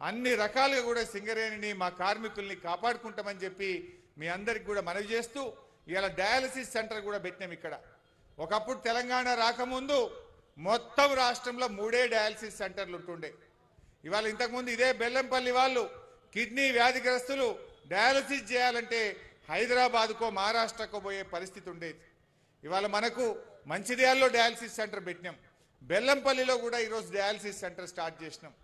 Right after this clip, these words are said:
ఒక్క రూపాయి కూడా ఖర్చు లేకుండా కిడ్నీ పేషెంట్లకు ఈ రేపటి నుంచే మన బెల్లంపల్లిలో కూడా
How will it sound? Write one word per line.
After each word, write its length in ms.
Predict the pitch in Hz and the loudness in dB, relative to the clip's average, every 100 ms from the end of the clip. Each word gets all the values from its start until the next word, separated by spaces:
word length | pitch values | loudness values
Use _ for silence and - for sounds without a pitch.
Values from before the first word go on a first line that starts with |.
| _ _ _ _ - | _ _ _ _ -2
ఒక్క 360 | 180 226 - | 0 0 2
రూపాయి 520 | 254 247 269 277 285 277 | 2 2 2 6 6 6
కూడా 180 | 269 | 2
ఖర్చు 340 | 254 233 233 254 | 0 0 -4 0
లేకుండా 520 | 254 240 233 208 165 - - _ _ - | 2 0 -2 -2 -4 -6 -20 _ _ -4
కిడ్నీ 380 | 226 208 262 269 | -4 0 0 2
పేషెంట్లకు 920 | 240 254 247 269 269 277 302 269 - - - _ - | 4 2 2 0 2 2 2 0 -2 -10 -20 _ -8
ఈ 380 | 202 269 247 185 | -2 0 0 0
రేపటి 400 | 202 269 277 294 | 6 6 8 6
నుంచే 480 | 277 269 269 247 165 - - _ - | 4 -2 2 2 0 -10 -20 _ -6
మన 180 | 190 220 | -2 -2
బెల్లంపల్లిలో 840 | 165 208 262 269 254 247 233 226 | 0 2 4 4 4 0 0 -2
కూడా 360 | 214 220 208 | 0 4 4